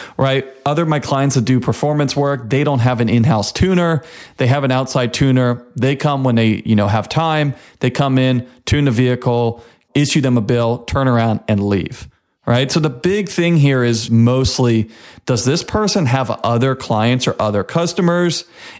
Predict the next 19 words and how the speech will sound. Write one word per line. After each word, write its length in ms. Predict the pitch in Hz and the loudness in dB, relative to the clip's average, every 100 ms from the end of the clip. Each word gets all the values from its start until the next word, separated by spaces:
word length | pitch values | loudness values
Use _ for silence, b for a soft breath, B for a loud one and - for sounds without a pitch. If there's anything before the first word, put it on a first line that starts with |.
| - | -2
And 100 | 123 | 0
then 140 | 135 | 0
secondarily, 840 | 123 - - 143 120 131 127 120 117 | -2 -2 0 0 2 0 0 0 -2
who 380 | - 160 175 175 | -2 -2 0 0
is 120 | 160 | -2
choosing 540 | - 135 127 120 117 | -4 0 0 2 0
the 140 | 107 - | 0 -2
hours? 600 | 107 101 - - - - _ B B B - | -2 -4 -4 -8 -10 -12 _ B B B -4
Those 280 | 135 175 185 | 0 0 0
are 80 | |
really 260 | 180 147 147 | 0 2 2
the 140 | 117 | 0
two 320 | 98 - 147 147 | -2 0 0 2
big 240 | 135 131 | 0 -2
things 400 | - 127 120 117 | 0 2 0 0
that 260 | 107 95 - | -4 -4 -4
dictate 560 | 185 180 175 165 156 | -4 -2 0 0 0
a 60 | 143 | -2
contractor 840 | - 143 139 147 139 - 135 127 | -2 -2 0 0 -2 0 -2 -2